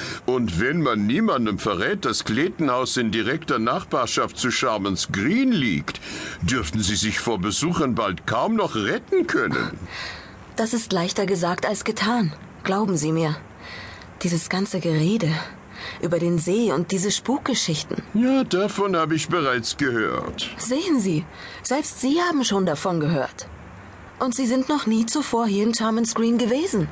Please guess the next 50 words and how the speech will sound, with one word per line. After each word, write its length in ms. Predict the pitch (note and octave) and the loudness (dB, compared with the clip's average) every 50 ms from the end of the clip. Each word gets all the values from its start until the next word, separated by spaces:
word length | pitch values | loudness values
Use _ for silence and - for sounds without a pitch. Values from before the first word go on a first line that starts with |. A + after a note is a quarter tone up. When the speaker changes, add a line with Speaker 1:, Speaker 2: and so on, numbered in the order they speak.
| - - | -4 -2
Speaker 1:
Nachweislich 920 | F2 F2 F2 E2+ A2 D#3+ - - - G#3+ D#3 - - - G2 E2+ D#2+ - | 0 2 2 2 0 0 -2 0 0 2 2 2 2 0 0 0 0 0
ja. 540 | F2 G2 G#2+ D3+ A3 B3+ A#3 - C#2 - - - - - - - - - - - - | 0 0 2 2 2 2 0 0 -2 -4 -6 -8 -12 -12 -12 -12 -12 -14 -12 -6 -4
Speaker 2:
Haben 300 | - F#3 A#3+ C#4 D4 B3+ | -2 0 0 2 2 2
Sie 140 | A3 A3 - | 2 2 2
eine 160 | F#3+ F#3 E3 | 2 0 0
Vorstellung 520 | - - F#3 A3+ A3+ - C4 A#3 A#3 A#3 | 0 0 0 0 0 0 0 2 2 2
davon, 340 | A3+ A3 A3 - A3+ G#3+ F#3+ | 2 0 0 0 0 2 2
wie 120 | G3 F#3 | 2 2
schwer 400 | - - - F#3 A3+ C4 C#4+ - | 0 0 0 0 0 0 2 0
es 100 | - - | 0 0
ist, 240 | - F3+ - - - | 0 0 0 0 0
diese 240 | G3 E3+ F#3 - - | 0 0 0 0 0
alten 280 | G#3 B3+ B3+ - A#3+ F3+ | -2 -4 -2 -2 0 0
Geschichten 440 | F3+ - - A#3 A3+ A3+ - A#3 | 2 2 0 0 -2 -2 -2 -2
aus 160 | F#3 F3+ E3+ - | 0 0 0 0
den 180 | F3 F3 E3+ | 0 0 -2
Köpfen 400 | - - A3 A3+ - - A#3+ A3+ | -2 -4 -4 -4 -2 0 0 2
wieder 160 | G3+ G3+ F#3+ | 2 2 2
herauszubekommen? 1000 | F3 F3+ D#3 C#3+ C#3+ E3+ G3 - - - A#3+ G#3+ A#3+ A#3 - A3 A#3 B3 B3+ - - - - - - - - - - - - | 2 2 2 2 2 0 0 -2 -2 -2 -2 -2 -2 0 0 0 2 2 0 0 -4 -10 -18 -18 -18 -18 -18 -18 -14 -6 -2
Speaker 1:
Ehrlich 480 | G2 G#2+ A2 B2+ D3 E3+ F#3+ - - - | 0 2 2 2 2 2 2 0 0 0
gesagt, 520 | F#3 E3+ - E3+ F3 E3 E3+ E3+ - - | 0 0 2 2 2 2 0 0 -2 -2
Speaker 2:
Es 60 | - | -2
Speaker 1:
ich 100 | D#3 - | -2 0
Speaker 2:
ist 160 | A3 - - - | -2 -2 0 -2
so 80 | A#3+ | 0
gut 260 | - F3+ F#3 F#3+ - | 0 0 0 0 0
wie 120 | A3 A3+ - | 0 2 2
unmöglich. 680 | - B3+ A#3 A3+ A#3 C#4+ - - D#3+ - - - - - - - - - - - - - - | 2 2 2 2 2 0 0 0 -2 -2 -2 -6 -10 -12 -14 -14 -14 -14 -14 -14 -12 -6 -6
Ich 120 | C4+ - | -4 -2
kann 140 | - D4+ E4+ | 0 0 2
nur 180 | F4 D4 A3 F#3 | 2 2 2 2
hoffen, 220 | A#3 - - B3 | 0 0 0 0
dass 140 | A3 A3 A3 | 0 0 0
es 100 | G3 - | 0 0
sich 140 | B3 A3+ - | 0 0 0
so 140 | - B3+ A3+ | 0 0 2
rasch 320 | F#3 A#3 D4+ - - - | 2 0 0 0 0 0
wie 100 | A#3 G#3+ | 0 2
möglich 380 | G3+ G#3+ B3 A#3 A3+ A3 A3 F3 | 2 2 2 2 0 0 0 0
herumspricht, 600 | D#3+ E3+ A3 B3 B3+ - - - A#3 A3+ A3+ - - - - - - - - | 0 2 2 2 0 0 0 -2 -2 -2 -2 -6 -8 -8 -6 -6 -6 -6 -4
dass 160 | - F#3 - | -4 -2 0
ich 120 | F3+ E3+ - | 0 0 0
so 120 | A3+ - | 0 0
illustre 520 | - A#3+ A#3 A#3+ E4 E4+ - - - A#3 A3+ | 2 2 2 4 2 2 0 0 -2 -2 0
Gäste 420 | - B3 C4 B3+ - - A#3 G3+ | 0 -2 -2 -2 0 0 2 2
wie 140 | B3+ C#4+ C#4 | 4 2 2
Sie 180 | - - C#4+ | 2 2 2
hier 220 | E4 D#4+ C#4 C4 - | 2 2 2 2 2
beherbergen 560 | F#3 F3+ E3 D3 D3 D#3+ D#3 C#3 - D#3+ D3+ | 2 2 2 2 2 2 0 0 0 0 0
darf. 380 | C3+ D3 D#3+ E3 - - - | 0 0 -2 -2 -4 -6 -10